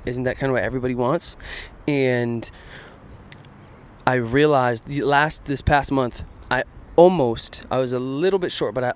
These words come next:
almost paid my rent with beat sales, which I was, um, pretty stoked about. And out here in Thailand, rent is so damn cheap. It's not like a million bucks. But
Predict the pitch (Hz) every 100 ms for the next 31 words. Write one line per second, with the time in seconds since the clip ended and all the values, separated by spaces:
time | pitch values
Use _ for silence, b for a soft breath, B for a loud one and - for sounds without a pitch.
0 | - 156 165 147 - - - 131 120 117
1 | 110 107 - - B B - 120 107 113
2 | 117 110 104 87 85 - - - - -
3 | - 123 - - 123 120 113 113 110 104
4 | - B B B B - 110 98 98 -
5 | - 143 143 - 139 135 - 107 87 139
6 | 156 156 127 143 135 110 101 127 - 113
7 | - 127 135 127 127 - 131 123 - -
8 | - - 113 123 127 120 117 117 123 -
9 | - 143 156